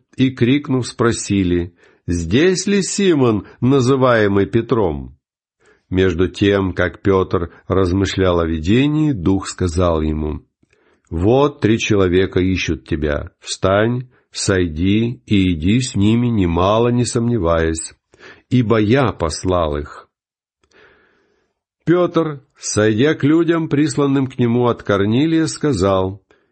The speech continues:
«Я тот, которого вы ищете.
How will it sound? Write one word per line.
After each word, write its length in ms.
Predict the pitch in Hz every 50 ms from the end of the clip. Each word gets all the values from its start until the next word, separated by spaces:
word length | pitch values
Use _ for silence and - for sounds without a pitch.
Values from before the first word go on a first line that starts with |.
| _ _ _
«Я 360 | 80 82 92 117 139 156 156
тот, 360 | - - 160 156 156 156 -
которого 640 | - 123 117 - - 127 127 123 123 120 117 117 113
вы 300 | 107 110 110 107 107 110
ищете. 600 | 101 - - - 87 80 73 - - 78 71